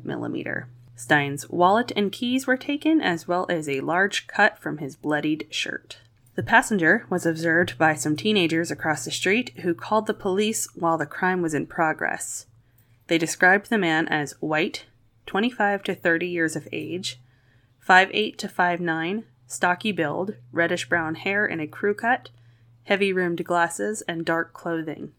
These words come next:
Uh, they said he had been wiping down the cab and they claimed that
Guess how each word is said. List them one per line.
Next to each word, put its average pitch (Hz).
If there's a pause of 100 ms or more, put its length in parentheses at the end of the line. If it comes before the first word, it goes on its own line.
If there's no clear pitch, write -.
(160)
Uh, 160
they 160
said 175
he 208
had 180
been 160
wiping 196
down 170
the 156
cab 185 (400)
and 165
they 156
claimed 196
that 165